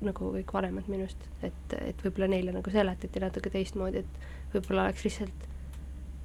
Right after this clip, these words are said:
isegi olnud lihtsam, kui keegi oleks seletanud seda, et, et see ongi nagu surm, et sealt ei tulda tagasi, aga et nagu keegi tegelikult ei tea, miks ei tulda. Minu jaoks oli nagu ebaloogiline see, et kõik teised nagu said aru, aga mina ei saanud aru, miks.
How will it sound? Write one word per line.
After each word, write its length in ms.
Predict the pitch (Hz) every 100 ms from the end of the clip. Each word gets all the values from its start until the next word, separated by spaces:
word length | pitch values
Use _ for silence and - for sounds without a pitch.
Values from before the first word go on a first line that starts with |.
| - - - - -
isegi 320 | 233 226 226 220
olnud 200 | 202 196
lihtsam, 400 | 294 - 240 220
kui 80 | 214
keegi 240 | 220 214
oleks 260 | 202 190 - 247
seletanud 480 | 233 208 196 185
seda, 300 | - 202 190 185
et, 280 | - -
et 440 | 180 180 190 185 -
see 120 | 208
ongi 180 | 202 190
nagu 160 | 185 180
surm, 420 | 320 392 311 233
et 100 | 208 - - -
sealt 240 | - 202 190
ei 60 | -
tulda 200 | 185 185
tagasi, 400 | 302 330 226 -
aga 140 | 226 185
et 80 | 208
nagu 140 | 196
keegi 240 | 247 233 190
tegelikult 420 | 185 175 175 196
ei 60 | 190
tea, 100 | 185 185
miks 340 | 208 214 -
ei 80 | 175
tulda. 460 | 180 170 170 185 - -
Minu 140 | 220 214
jaoks 220 | 202 214
oli 80 | 196 190
nagu 220 | - 185 180
ebaloogiline 580 | - 214 208 196 190 185 190
see, 180 | 196 180
et 160 | - - - - 220
kõik 140 | 214
teised 240 | 233 226
nagu 100 | 196
said 160 | 196 190
aru, 200 | 208 185
aga 100 | 180
mina 160 | 190 180
ei 80 | 180
saanud 160 | 190
aru, 120 | 185 185
miks. 320 | 185 -